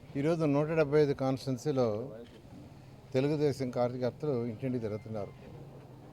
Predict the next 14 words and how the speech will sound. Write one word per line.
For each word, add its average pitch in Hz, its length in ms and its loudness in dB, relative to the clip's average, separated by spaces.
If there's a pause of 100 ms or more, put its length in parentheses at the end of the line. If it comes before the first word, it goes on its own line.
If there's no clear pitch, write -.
(560)
ఆ 143 100 6
నేపథ్యంలో 160 560 2
నేను 139 240 2
కూడా 143 300 2 (560)
నెల్లూరు 143 280 4
సిటీ 139 280 -4
ఎమ్మెల్యేగా 127 680 4 (1000)
నెల్లూరులోని 156 500 4
రెండు 131 140 2
వందల 139 320 2
నలభై 123 300 4
ఆరు, 127 260 4
నలభై 120 380 2
ఏడు 113 240 0